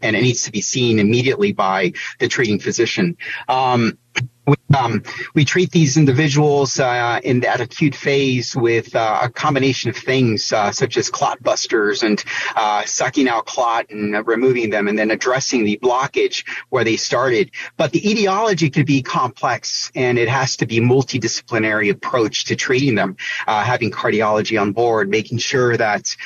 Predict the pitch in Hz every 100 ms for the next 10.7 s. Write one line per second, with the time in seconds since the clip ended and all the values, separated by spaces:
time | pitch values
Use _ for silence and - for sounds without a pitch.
0 | - - 135 131 139 131 117 151 147 143
1 | 127 123 113 127 135 131 123 120 127 113
2 | - 190 - 131 - 208 214 131 123 120
3 | 165 156 139 127 131 165 294 277 123 -
4 | 110 92 - - - - 156 185 269 269
5 | 240 190 180 196 202 185 170 147 170 143
6 | 110 - 143 139 - - - 202 165 117
7 | 127 127 123 117 - 131 120 123 113 117
8 | 113 117 110 117 107 113 - 120 123 104
9 | 110 175 175 110 87 - - - 110 104
10 | - 110 - - 143 113